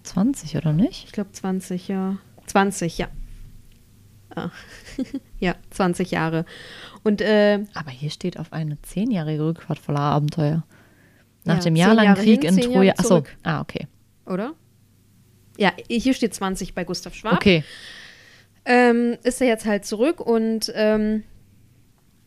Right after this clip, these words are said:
Speaker 2: in der Zeit dazwischen war halt Penelope recht treu, aber da gab's halt so eine
Speaker 1: Recht.
Speaker 2: <laughs>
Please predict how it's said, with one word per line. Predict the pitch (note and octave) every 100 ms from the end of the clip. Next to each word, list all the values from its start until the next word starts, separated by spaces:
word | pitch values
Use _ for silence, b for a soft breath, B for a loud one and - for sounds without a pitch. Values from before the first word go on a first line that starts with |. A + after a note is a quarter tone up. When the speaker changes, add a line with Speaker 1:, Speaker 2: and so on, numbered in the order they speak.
| _
Speaker 2:
in | A3+ G#3+
der | G#3+ G#3 G3 -
Zeit | - A3+
dazwischen | A3 - C4 A#3+
war | A3+
halt | G#3
Penelope | - G#3+ G#3+ G#3 G#3
recht | G3 - - -
treu, | - - F#3+ A3 C4+ E4 E4+
aber | A#3+ A3+
da | A3 G#3
gab's | A3+ - A3+
halt | G#3+ G#3
so |
eine | G#3 C#3
Speaker 1:
Recht. | F#3+ -
Speaker 2:
<laughs> | -